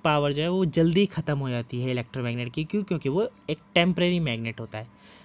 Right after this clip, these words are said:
परमानेंट मैग्नेट जो है उसको आराम से उसका डीमैग्नेटाइज नहीं हो पाता, उसकी अट्रैक्शन पावर जल्दी ख़त्म नहीं होती। इलेक्ट्रोमैग्नेट की स्ट्रेंथ can be varied, वो बदल जाती है। क्यों? क्योंकि वो डीमैग्नेटाइज हो सकता है।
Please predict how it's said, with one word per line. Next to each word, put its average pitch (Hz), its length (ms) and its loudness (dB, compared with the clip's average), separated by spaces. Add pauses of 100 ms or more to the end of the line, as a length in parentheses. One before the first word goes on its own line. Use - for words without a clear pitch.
(140)
परमानेंट 175 360 6
मैग्नेट 185 380 2
जो 180 100 0
है 190 80 2
उसको 196 240 -2
आराम 156 420 0
से 185 200 -2
उसका 185 240 -2
डीमैग्नेटाइज 170 720 0
नहीं 156 260 2
हो 143 140 0
पाता, 107 380 -6 (420)
उसकी 190 260 0
अट्रैक्शन 170 440 0
पावर 165 220 2
जल्दी 156 300 2
ख़त्म 156 280 -2
नहीं 151 260 0
होती। 113 300 -10 (420)
इलेक्ट्रोमैग्नेट 170 640 0
की 185 120 -2
स्ट्रेंथ 180 320 -2
can 131 260 -2
be 120 120 0
varied, 123 360 0
वो 143 140 0
बदल 135 360 2
जाती 143 360 -2
है। 147 120 0
क्यों? 156 200 -2
क्योंकि 143 240 -2
वो 135 120 4
डीमैग्नेटाइज 131 760 2
हो 151 80 0
सकता - 280 -6
है। 143 220 -6